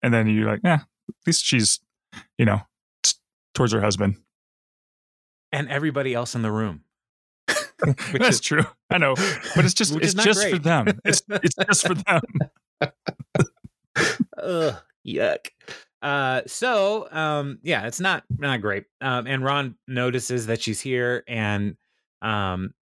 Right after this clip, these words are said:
Speaker 2: and, uh, so this
Speaker 1: I like how he
Speaker 2: is
Speaker 1: s-, like, sniffs, sniffs the air, like,
Speaker 2: Yeah.
Speaker 1: "She's here."
Speaker 2: Yeah, and Diane is there, and, and Ron introduces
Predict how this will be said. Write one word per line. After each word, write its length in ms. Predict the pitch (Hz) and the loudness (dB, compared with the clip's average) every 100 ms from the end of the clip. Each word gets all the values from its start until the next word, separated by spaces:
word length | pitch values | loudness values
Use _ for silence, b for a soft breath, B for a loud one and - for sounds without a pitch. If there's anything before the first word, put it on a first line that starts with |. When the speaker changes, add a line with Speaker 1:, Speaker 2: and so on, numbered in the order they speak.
| _ | _
Speaker 2:
and, 420 | 110 98 92 90 | -2 0 -2 -2
uh, 360 | 98 90 85 87 - _ _ _ _ _ _ | -2 0 -2 -4 -12 _ _ _ _ _ _
so 240 | - 117 | -4 -2
this 160 | 101 110 | -2 0
Speaker 1:
I 60 | 147 | 0
like 120 | 104 | 2
how 80 | 175 | 2
he 60 | |
Speaker 2:
is 100 | 156 | 2
Speaker 1:
s-, 60 | - | 2
like, 180 | 147 117 | 2 2
sniffs, 380 | - 135 - 330 | 2 2 2 -2
sniffs 320 | - - 143 - | -4 0 0 2
the 100 | 123 | 2
air, 280 | 120 113 123 | 4 2 0
like, 200 | 143 117 | -2 0
Speaker 2:
Yeah. 180 | 98 90 - | 0 -2 -4
Speaker 1:
"She's 220 | - 135 - | -4 -2 2
here." 280 | 117 113 - _ _ _ - - - | 2 0 -6 _ _ _ -20 -4 -2
Speaker 2:
Yeah, 240 | 98 82 - | 0 -4 -8
and 140 | 123 | -6
Diane 320 | 120 127 147 160 | -2 -2 0 -2
is 120 | 135 | -2
there, 260 | 139 131 | 0 0
and, 280 | 117 120 120 | -2 -4 -6
and 360 | 123 117 107 110 | -2 -2 -2 -2
Ron 300 | 120 120 120 | -2 -2 -2
introduces 880 | 110 110 107 101 117 - 113 107 | -4 -4 -4 -2 -2 0 -2 -2